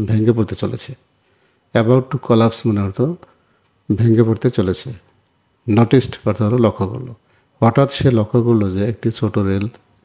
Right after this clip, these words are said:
স্লিপার ভেঙে পড়তে চলেছে। After a while he remembered that a mail rail was supposed to cross in about half an hour।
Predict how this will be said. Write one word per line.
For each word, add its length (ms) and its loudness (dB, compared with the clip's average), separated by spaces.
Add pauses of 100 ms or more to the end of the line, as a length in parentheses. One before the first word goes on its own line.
(320)
স্লিপার 540 -2
ভেঙে 340 -6
পড়তে 240 -6
চলেছে। 400 -10 (760)
After 220 -2
a 80 6
while 440 4
he 260 2 (140)
remembered 760 4
that 340 0
a 260 0
mail 280 4
rail 200 0
was 460 -2
supposed 400 -4
to 220 2 (380)
cross 480 4 (1600)
in 160 6
about 420 2
half 440 2
an 40 0
hour। 240 -4